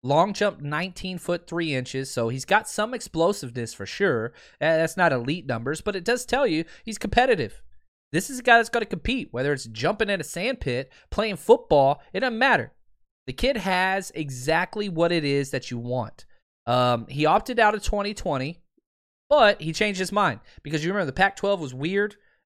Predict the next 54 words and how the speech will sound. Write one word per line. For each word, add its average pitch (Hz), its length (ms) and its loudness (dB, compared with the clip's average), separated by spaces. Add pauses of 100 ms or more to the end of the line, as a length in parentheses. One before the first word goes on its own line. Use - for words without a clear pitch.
And 131 160 -2
the 123 60 -6
Big 170 240 -2
Twin 185 260 -2
was 123 160 -8
weird, 110 240 -6
right? 135 220 -2
So 135 100 -12
they 139 120 -4
played 208 220 0
fewer 175 360 -2
games. 131 340 -4
So 113 200 -6 (220)
opted 214 380 0
out, 180 380 2 (160)
and 131 100 -6
then 185 140 -2
once 185 200 -2
everything 170 560 -2
kinda 170 220 0
got 151 200 0
established, 147 580 -2
he 160 100 -6
came 160 180 -8
back 135 200 -2
in, 123 160 -8 (120)
started 226 380 0
every 143 200 2
game. 127 260 -2 (760)
And 170 100 0
he's 277 240 0
just 339 280 -6
nasty. 117 580 -8 (100)
<laughs> - 160 -8
Like, 196 300 0
like, 170 140 0 (260)
uh, 151 240 -2
thi-, 202 140 4
this 247 260 2
is 370 80 -2
a 220 100 2
clip 190 400 2
that 147 260 0 (220)
I 202 200 6
had 175 300 4
to 156 40 -6
put 165 220 -2
in 170 140 0
there, 180 180 2
and 151 100 2
I 143 60 4
was 139 120 -2
like, 131 240 -2
"Uh, - 380 -14